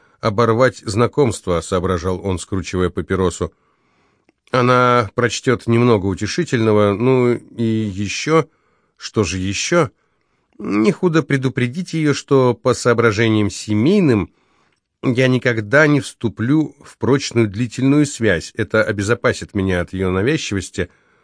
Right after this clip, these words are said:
Так, на этот раз довольно. Он запечатал письмо и надписал адрес. Потом, не кладя его на стол, стал размышлять.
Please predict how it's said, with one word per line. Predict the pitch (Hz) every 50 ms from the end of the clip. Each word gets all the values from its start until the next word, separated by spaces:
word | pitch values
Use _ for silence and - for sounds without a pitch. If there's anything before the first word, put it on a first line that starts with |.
| _ _ _ _ _ _ _
Так, | - 107 87 69 - - -
на | - 107 151
этот | 208 208 - 151 -
раз | 143 139 117 92
довольно. | 95 104 82 69 64 62 64 65 62 - _ _ _ _ _ _ _ _ _ _ _ _ _ _ _
Он | - 202 202
запечатал | 117 110 - 110 - - 104 87 - 92
письмо | - - 101 - - 143 185 214
и | 190 143
надписал | 120 113 - - - 104 - 117 110 110 - -
адрес. | 90 80 64 62 62 - - - _ _ _ _ _ _ _ _ _ _ _ _ _ _ _ _ _
Потом, | - - - 202 208 196
не | 165
кладя | 135 151 143 139 123 143 156
его | 147 135 123 127 131 127 -
на | 120 117 117
стол, | 107 - - 160 160 151 139
стал | - - 127 123 117
размышлять. | 110 98 98 113 104 - - 104 98 92 85 - - - - -